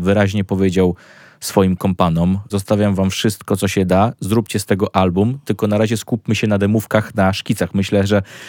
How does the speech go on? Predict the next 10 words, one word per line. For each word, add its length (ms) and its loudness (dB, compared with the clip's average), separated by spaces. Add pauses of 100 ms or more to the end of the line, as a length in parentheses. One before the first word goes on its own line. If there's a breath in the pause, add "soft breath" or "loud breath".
w 60 -20
pierwszym 360 0
momencie 360 2
możemy 360 2
tutaj 500 0 (120)
powiedzieć 580 0
o 520 2
tej 240 0
ostatniej 520 -2
kompozycji, 760 -10